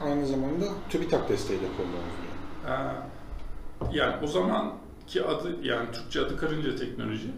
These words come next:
Speaker 1: Hı hı.
Speaker 2: Bin beş yüz on iki desteğiyle oldu. Yani bu işe başlama sebebimiz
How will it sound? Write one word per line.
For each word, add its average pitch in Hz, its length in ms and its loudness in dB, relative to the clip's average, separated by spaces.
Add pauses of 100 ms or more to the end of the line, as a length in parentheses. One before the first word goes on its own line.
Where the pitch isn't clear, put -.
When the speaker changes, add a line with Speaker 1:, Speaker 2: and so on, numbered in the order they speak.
Speaker 1:
Hı 120 60 -2
hı. - 180 -2
Speaker 2:
Bin 147 180 -2
beş 151 140 -2
yüz - 100 -4
on 143 120 -2
iki 139 240 -4
desteğiyle 135 520 0
oldu. 110 260 0 (160)
Yani 113 280 0
bu 135 120 4
işe 135 260 2
başlama 131 580 2
sebebimiz 120 840 0